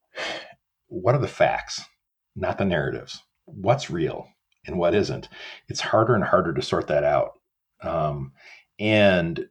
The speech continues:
it isn't just about being self-serving. So whenever you find yourself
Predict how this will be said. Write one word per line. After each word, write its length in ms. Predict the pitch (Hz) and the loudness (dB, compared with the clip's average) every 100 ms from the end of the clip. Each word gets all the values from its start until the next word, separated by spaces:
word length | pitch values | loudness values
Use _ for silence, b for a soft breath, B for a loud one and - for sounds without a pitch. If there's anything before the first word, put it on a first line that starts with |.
| _ _ _ _ | _ _ _ _
it 180 | 117 113 | 0 6
isn't 280 | 131 139 120 | 6 6 2
just 400 | - 104 101 - | 4 4 4 0
about 680 | 78 85 80 78 78 - - _ _ _ _ 101 | 2 4 6 6 4 -4 -12 _ _ _ _ -6
being 300 | 95 92 90 | 0 2 2
self-serving. 800 | - - - - 92 78 64 58 _ _ _ _ - | 2 4 4 4 0 0 -4 -10 _ _ _ _ -12
So 560 | - 113 98 90 - _ _ B B B - | -2 2 4 4 0 _ _ B B B 2
whenever 600 | 110 117 143 170 160 131 | 4 6 6 8 8 6
you 160 | 101 | 2
find 300 | - 101 101 | 2 2 4
yourself 720 | 95 - 90 76 78 - - | 2 0 4 6 4 2 -6